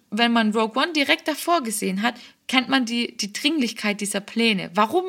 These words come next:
warum ist da irgendwie so ein Droid, der da durch die Gegend läuft und irgendwas eingesprochen hat von irgendeiner Prinzessin? Man checkt's ja irgendwie noch gar nicht. Und wenn man Rogue One direkt davor gesehen hat, kennt man die ganze, die ganze Dringlichkeit dieser Pläne und wie wichtig es ist, die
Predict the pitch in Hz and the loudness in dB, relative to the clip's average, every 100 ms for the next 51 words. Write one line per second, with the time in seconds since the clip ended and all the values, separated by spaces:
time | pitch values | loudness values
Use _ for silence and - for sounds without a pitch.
0 | 349 220 240 311 311 - 240 269 247 220 | -4 -2 -2 -2 -4 -2 -2 -2 -4 -2
1 | 214 214 202 - - - 196 196 220 339 | -2 -2 -4 -10 -18 -10 -6 -4 2 2
2 | 381 220 196 190 208 214 185 277 381 320 | 2 0 0 -2 -6 -8 0 2 2 2
3 | 302 302 226 214 247 233 214 240 254 - | 2 2 -2 -2 0 0 -2 -2 -2 -4
4 | 240 226 226 226 208 208 196 196 185 - | -6 -4 -2 -2 -2 -4 -4 -4 -6 -8
5 | 202 269 277 269 - - 220 214 - 277 | -8 -6 -4 -6 -6 -4 -2 2 2 2
6 | - 202 180 180 170 170 - - - 180 | 2 0 0 -4 -6 -10 -10 -8 -8 -8
7 | - - - 214 233 247 226 254 247 302 | -12 -10 -2 2 4 4 4 0 2 2
8 | 320 302 311 294 - 302 294 254 - 196 | 2 2 0 0 0 2 2 0 0 0
9 | 185 - - - - 247 247 220 208 262 | -2 -8 -14 -12 -2 2 4 2 2 2
10 | 311 - 311 - - 208 247 240 202 - | 2 2 2 2 -4 2 4 2 -2 -6
11 | - 277 330 247 - 202 190 196 196 196 | -4 -2 0 -2 -2 -2 -2 -4 -6 -2
12 | 233 262 247 202 185 202 285 - 226 214 | 2 4 4 2 0 2 0 0 -6 -6
13 | 208 220 214 - 196 | -4 -4 -4 -4 -6